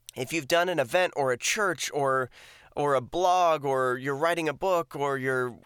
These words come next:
starting a business, whatever it is, if you're finding your identity in that, you need to take a step back, visualize, what if that thing went away? Then you go, "Okay, what am I left with?" And really, it's that thing that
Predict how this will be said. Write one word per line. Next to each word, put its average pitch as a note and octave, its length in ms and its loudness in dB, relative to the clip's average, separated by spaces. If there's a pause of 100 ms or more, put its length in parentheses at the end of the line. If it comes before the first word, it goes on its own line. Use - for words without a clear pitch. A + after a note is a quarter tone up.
starting F3 480 0
a C#3+ 60 -2
business, D#3+ 440 -2
whatever G#3 400 0
it E3 100 -2
is, D#3 360 -2
if D3+ 140 -8
you're E3+ 100 -4
finding G3+ 400 -2
your F#3 140 2
identity D#3+ 520 -2
in C#3 300 -4
that, C#3 360 2 (400)
you D#3+ 140 -2
need F3 180 0
to B3 80 -8
take G3+ 220 -4
a F3 60 -4
step D3+ 280 -2
back, B2 460 0 (420)
visualize, D#3+ 1000 0 (240)
what F3 260 0
if G#3+ 160 -4
that E3+ 240 0
thing D#3+ 320 -4
went C#3+ 140 0
away? A2+ 560 0 (340)
Then C#3 160 -2
you C#3 80 -4
go, B2 200 0
"Okay, B2+ 320 -4
what B2+ 320 -2
am B2+ 120 -2
I G#2 100 2
left B2 300 -2
with?" - 400 -10 (680)
And D#3 280 -2
really, A#3 360 0
it's D#3+ 140 -2
that D3+ 180 2
thing F3+ 240 -2
that C#3+ 100 -2